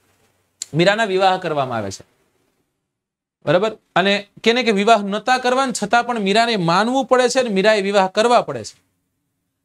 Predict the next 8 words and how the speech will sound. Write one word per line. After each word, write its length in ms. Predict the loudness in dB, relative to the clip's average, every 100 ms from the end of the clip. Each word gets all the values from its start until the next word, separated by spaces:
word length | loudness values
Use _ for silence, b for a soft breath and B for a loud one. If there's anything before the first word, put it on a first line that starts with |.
| _ _ _ -4
અને 400 | -2 0 -2 -4 _ -4
રાજા 260 | -2 0 0
ભોજ 260 | 0 -2
સાથે 300 | 0 -2 0
જ્યારે 260 | 0 0 2
એના 160 | 0 -2
વિવાહ 300 | 0 0 2
થાય, 340 | 0 0